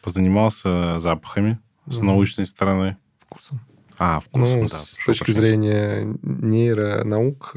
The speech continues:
Speaker 2: вкус и запах одно и то же.
Speaker 1: Да? Серьёзно?
Speaker 2: М, да, хеморецепция это.
Speaker 1: А, о, интересно, не знал. Прикольно.
Speaker 2: Ну вот. Короче, да, вернулся и понял, что мне нужно какую-то уже искать постоянную работу,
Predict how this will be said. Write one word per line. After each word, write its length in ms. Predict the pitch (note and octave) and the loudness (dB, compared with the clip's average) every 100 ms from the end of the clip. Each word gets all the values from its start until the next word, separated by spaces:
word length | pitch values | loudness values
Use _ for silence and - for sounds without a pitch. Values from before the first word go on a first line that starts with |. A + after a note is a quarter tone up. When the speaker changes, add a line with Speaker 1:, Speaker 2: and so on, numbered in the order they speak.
| A2+ | -8
Speaker 2:
вкус 300 | - - A2 | -4 -4 -4
и 40 | A#2 | -2
запах 320 | G#2+ - - | -4 -4 -8
одно 160 | G#2 G2 | -6 -6
и 40 | |
то 160 | - - | -8 -14
же. 120 | - _ - - | -16 _ -14 -4
Speaker 1:
Да? 300 | F#2 A#2+ F#3 - | 2 2 0 -4
Серьёзно? 480 | E2 G2+ C#3+ B2 G#2+ | 0 2 2 -2 -4
Speaker 2:
М, 240 | A#2+ G#2 | -4 -4
да, 120 | G2 G2 | -4 -4
хеморецепция 760 | - A2+ A2+ - - - - - | 0 0 0 -4 -8 -8 -10 -10
это. 140 | - _ _ | -12 _ _
Speaker 1:
А, 180 | F#2 E2 | -2 -2
о, 240 | D2+ D#2+ E2 | -2 -2 -4
интересно, 520 | E2 E2+ D#2+ - G#2+ | -4 -4 -6 -6 -6
не 60 | |
знал. 340 | A2+ E2 D2+ F2 _ - | -4 -4 -6 -8 _ -14
Прикольно. 500 | G2+ - D2 D2 D#2+ _ - | -12 -10 -12 -12 -18 _ -6
Speaker 2:
Ну 280 | B2+ G#2 G2+ | -2 -2 -4
вот. 180 | G2+ - _ _ _ _ | -8 -14 _ _ _ _
Короче, 600 | - G#2+ G#2+ - - G2+ | 0 2 2 0 -2 0
да, 200 | G2+ G2 | 0 0
вернулся 600 | F#2+ G#2 A2+ E3 E3+ - | 0 2 4 2 0 -4
и 40 | G#2 | -2
понял, 400 | - C#3 C3 A2+ | 2 2 2 -4
что 220 | - - | -6 -6
мне 320 | G2+ G#2 C3+ | -2 0 2
нужно 560 | A#2+ A#2 A2+ G#2+ G#2 G#2 | 2 0 -2 -4 -4 -8
какую-то 400 | - - A2 G#2+ - | -10 -2 -2 -2 -4
уже 220 | G#2+ G#2+ | -2 -2
искать 420 | G2 - G#2 - | -4 -4 -4 -4
постоянную 640 | - - G#2+ G2+ G2 F#2+ | -12 -2 0 0 -2 -4
работу, 640 | G2 G2+ C#3 F3 D3 C#3+ | -4 2 2 2 -4 -6